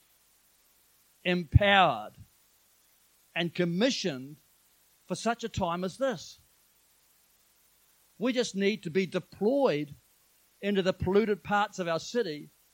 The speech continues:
to bring God's ki-, kingdom influence and transformation. How will people of our city ask us to help them?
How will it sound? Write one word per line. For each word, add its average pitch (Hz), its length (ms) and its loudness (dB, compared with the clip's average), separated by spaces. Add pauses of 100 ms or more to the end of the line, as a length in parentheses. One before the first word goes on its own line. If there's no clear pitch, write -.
(140)
to 147 80 -14
bring 175 340 -4
God's 160 400 -4
ki-, 151 240 -8
kingdom 147 320 -8
influence 127 1000 -16
and 123 160 -16
transformation. 107 840 -18 (1500)
How 175 220 2
will 190 160 0
people 185 400 -6
of 156 100 -6
our 156 120 0
city 160 340 -8
ask 156 400 -6 (140)
us 147 180 -8
to 139 100 -10
help 160 280 -6
them? 196 240 -14